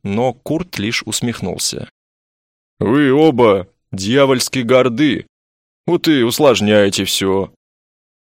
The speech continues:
«Это то, что ты мне хотел сказать?» «Нет, Феба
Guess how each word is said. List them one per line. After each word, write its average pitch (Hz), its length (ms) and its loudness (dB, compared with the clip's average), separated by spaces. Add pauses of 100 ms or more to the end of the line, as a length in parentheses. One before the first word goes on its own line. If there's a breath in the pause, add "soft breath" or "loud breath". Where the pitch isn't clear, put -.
(300)
«Это 139 380 -4
то, 135 340 -2
что - 240 -6
ты 135 220 -6
мне 135 180 -2
хотел 123 420 -4
сказать?» - 840 -6 (920)
«Нет, 113 560 -2 (400)
Феба 120 600 -2